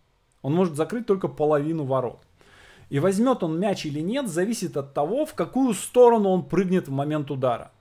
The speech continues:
Причем решение о направлении прыжка он должен принять до удара. Если он угадает, то он возьмет мяч. Если он не угадает, у него нет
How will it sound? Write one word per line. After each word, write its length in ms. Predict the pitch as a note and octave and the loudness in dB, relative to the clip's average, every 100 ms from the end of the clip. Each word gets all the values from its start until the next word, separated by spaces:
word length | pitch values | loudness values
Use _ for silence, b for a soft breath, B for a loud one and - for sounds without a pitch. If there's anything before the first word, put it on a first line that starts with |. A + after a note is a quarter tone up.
| _ _ _ _ _ _ | _ _ _ _ _ _
Причем 440 | D3 F#3 C4 G3+ A#2+ | -8 -2 2 2 2
решение 560 | C#3+ - C4 D4 A#3+ | -4 -2 0 0 -2
о 140 | F3 D#3+ | -4 -4
направлении 580 | D#3+ E3 E3+ F#3+ D3+ B2+ | -4 -2 0 0 -2 -4
прыжка 640 | - D3+ - D#3 A2+ - b b b b - | -6 -10 -6 -2 -4 -4 b b b b -2
он 160 | G#3+ | 2
должен 280 | A#3+ G3+ G#3 | 4 4 2
принять 520 | F3+ F#3+ A#3 E3+ B2+ | 2 0 0 -2 0
до 320 | C3+ A3 G#3+ D#3+ | 6 10 10 8
удара. 540 | C3 B2 A2 G2+ - _ _ _ _ - | 4 2 2 -2 -12 _ _ _ _ -10
Если 320 | B2 F#3 G#3+ | -4 -2 0
он 120 | G3 | 0
угадает, 540 | D3 D3 A3+ D#4 A3+ - | 0 0 0 0 -2 -2
то 80 | |
он 120 | D3+ G3+ | -2 2
возьмет 500 | F3 D#3+ F#3 D#3 A#2 | 2 2 0 0 -6
мяч. 360 | G2 - - - | -14 -16 -16 -6
Если 240 | C3+ G#3+ | -4 0
он 180 | G3 E3+ | 0 2
не 80 | F3+ | 2
угадает, 460 | F3+ F#3 C4+ F3+ | 2 2 0 0
у 20 | |
него 220 | F3 G3 G3+ | 2 2 4
нет 320 | G#3+ G#3 | 2 0